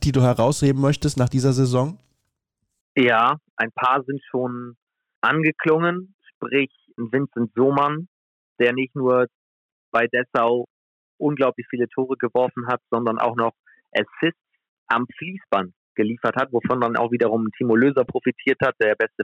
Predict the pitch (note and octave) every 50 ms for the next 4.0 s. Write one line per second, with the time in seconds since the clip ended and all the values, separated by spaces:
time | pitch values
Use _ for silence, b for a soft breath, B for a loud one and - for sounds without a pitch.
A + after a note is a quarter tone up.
0 | - - B2+ C3 - - B2+ - - C3 - _ - B2 - _ _ _ _ _
1 | _ _ - A2+ A2 A2 A2+ B2+ B2 B2 A#2 A#2 A#2 - _ _ _ _ _ _
2 | _ - A#2+ A2+ B2 B2+ C3 B2+ B2 B2 A#2+ B2 A#2+ A#2+ A#2+ C3 B2+ - B2+ C3
3 | C#3 C#3 C3+ C#3 - - _ - C#3+ D3+ E3+ E3+ E3 D3 - D3 D3 D3 D3+